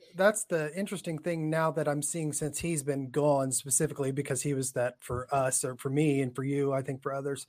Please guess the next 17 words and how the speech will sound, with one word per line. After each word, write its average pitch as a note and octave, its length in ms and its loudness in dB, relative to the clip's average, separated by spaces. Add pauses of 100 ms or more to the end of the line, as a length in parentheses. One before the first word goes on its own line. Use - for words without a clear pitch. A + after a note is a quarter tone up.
(480)
um, C3 420 8 (340)
is D#3 180 8
that D3+ 280 10 (600)
now G#3 280 12
what E3+ 160 10
happens D3+ 480 4
is, D3 180 -2
is D3 320 -2
anytime E3+ 640 0 (1500)
you, D#3+ 300 2 (160)
you D#3+ 340 0
get F#3 380 6 (240)
play F3+ 420 10
as D#3+ 120 8
a D3+ 60 6
mid-level D#3 520 4
account, D3+ 360 0